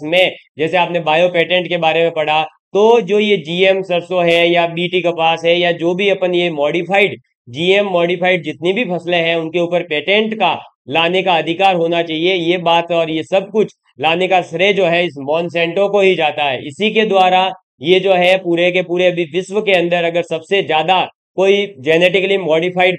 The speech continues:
फसल पर कार्य कर रहा है, तो वो ये एक ही company है, Monsanto company। इसी के द्वारा जो है भारत के अंदर ये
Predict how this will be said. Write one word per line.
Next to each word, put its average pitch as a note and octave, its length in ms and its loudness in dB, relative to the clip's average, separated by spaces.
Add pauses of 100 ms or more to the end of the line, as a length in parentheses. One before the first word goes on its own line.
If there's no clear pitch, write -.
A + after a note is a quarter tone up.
फसल F#3 280 0
पर G3+ 160 -2
कार्य E3 300 0
कर D#3+ 180 -4
रहा D#3+ 200 -2
है, F3 260 2 (260)
तो E3+ 80 -4
वो G3 160 0
ये G3 300 2
एक G3 60 -2
ही G3+ 120 -4
company E3+ 420 0
है, F3 160 2
Monsanto F3 640 0
company। D3 440 -4 (300)
इसी F3+ 280 -2
के A3 140 2
द्वारा F#3 380 2
जो F3+ 140 -2
है F3 220 2
भारत D#3+ 420 0
के F3 80 -2
अंदर E3+ 300 0
ये F3+ 300 0